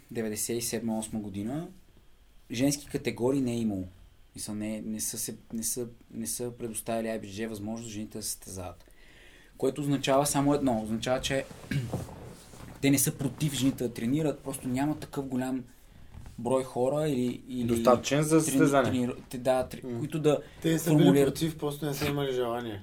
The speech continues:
Speaker 1: Да.
Speaker 3: Общо взето.
Speaker 1: А, общо взето, да. След това, в следващите няколко години, доколкото знам, са започнали да добавят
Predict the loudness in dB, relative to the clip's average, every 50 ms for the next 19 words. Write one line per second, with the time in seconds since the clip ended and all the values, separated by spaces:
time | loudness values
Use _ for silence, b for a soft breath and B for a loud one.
0 | -8 -4 4 6 6 6 6 2 -8 -10 -8 -6 -6 -8 -10 -12 -18 -18 -8 -4
1 | -2 -2 -2 -2 -2 -2 -2 -2 -2 -2 -2 -4 -6 -8 -4 -4 -4 -4 -6 -8
2 | -10 -10 -10 -10 -12 -16 -16 -14 -14 -14 -8 -2 0 0 0 2 4 4 4 6
3 | 6 2 2 -2 -12 -20 -20 -18 -12 -10 -6 -6 -2 0 2 2 0 0 0 0
4 | 0 0 0 -2 -6 -6 -6 -4 -2 2 2 2 4 2 2 0 0 -4 -8 -14
5 | -14 -14 -12 -4 -4 -4 -4 -4 -6 -10 -8 -4 -2 -2 -2 -2 -2 -4 -6 -10
6 | -12 -20 _ _ -20 -20 -20 -20 -20 _ -20 -14 -8 -6 -2 0 0 2 2 2
7 | 4 4 4 2 2 -2 0 0 0 0 0 -2 0 0 0 0 -2 0 4 4
8 | 4 6 4 2 0 -2 -10 -18